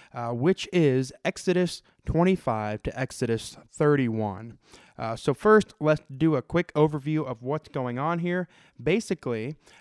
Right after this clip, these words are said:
uh, where we left off last time is Moses went up and to the very top of Mount Sinai to receive from God all of these, uh, laws and instructions. And now we get into the part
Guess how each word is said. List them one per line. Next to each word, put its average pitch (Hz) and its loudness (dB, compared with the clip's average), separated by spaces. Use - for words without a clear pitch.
uh, 113 -10
where 151 2
we 190 2
left 156 -2
off 139 -4
last 151 -2
time 113 -6
is 117 -8
Moses 165 0
went 151 -4
up 170 -4
and 113 -18
to 143 -2
the 123 -4
very 170 -2
top 147 -8
of 120 -8
Mount 127 -6
Sinai 123 -6
to 139 -4
receive 175 -4
from 147 -4
God 123 -4
all 147 0
of 135 -4
these, 127 -2
uh, 104 -16
laws 147 2
and 123 -2
instructions. 160 -4
And 127 -6
now 156 -2
we 160 2
get 151 0
into 156 -2
the 156 0
part 120 -4